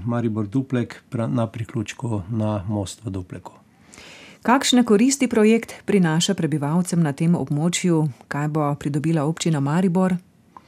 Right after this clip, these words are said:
Speaker 1: Torej, korist najbolj pomembna je, da bo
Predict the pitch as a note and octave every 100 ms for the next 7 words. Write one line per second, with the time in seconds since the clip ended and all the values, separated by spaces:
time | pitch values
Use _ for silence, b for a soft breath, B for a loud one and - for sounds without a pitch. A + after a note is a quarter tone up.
0 | B B B B B B B B _ -
1 | C#3+ B2 - C3 D3 D3 - - - D#3
2 | C3+ C3+ C3 C3 C3+ B2+ C3 B2+ B2 A#2+
3 | A#2 A2+ A2 A2+